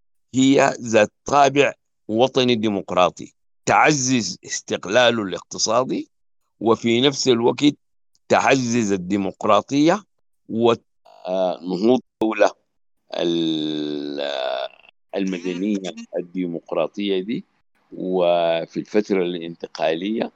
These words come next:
وبعدين نخوض المعركة من أجل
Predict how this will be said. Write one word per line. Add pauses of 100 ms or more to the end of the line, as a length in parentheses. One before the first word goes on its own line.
(120)
وبعدين
نخوض
المعركة (440)
من
أجل